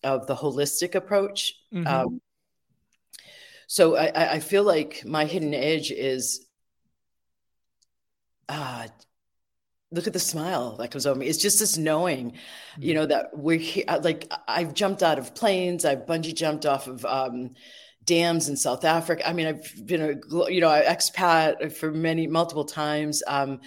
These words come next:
Speaker 1: like, I'm here in a body. Let's play, you know,
Speaker 2: Okay.
Speaker 1: let's see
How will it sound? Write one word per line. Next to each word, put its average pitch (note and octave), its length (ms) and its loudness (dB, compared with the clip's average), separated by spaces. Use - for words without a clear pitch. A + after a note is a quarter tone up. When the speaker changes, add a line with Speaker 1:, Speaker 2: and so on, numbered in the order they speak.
Speaker 1:
like, E3 240 4
I'm G3 160 2
here G#3+ 320 2
in G#3 80 4
a F3+ 60 4
body. F3 680 4
Let's G3+ 500 10
play, A3+ 720 12
you E3+ 320 2
know, G3 220 8
Speaker 2:
Okay. G#3+ 80 6
Speaker 1:
let's B3 240 4
see - 120 -10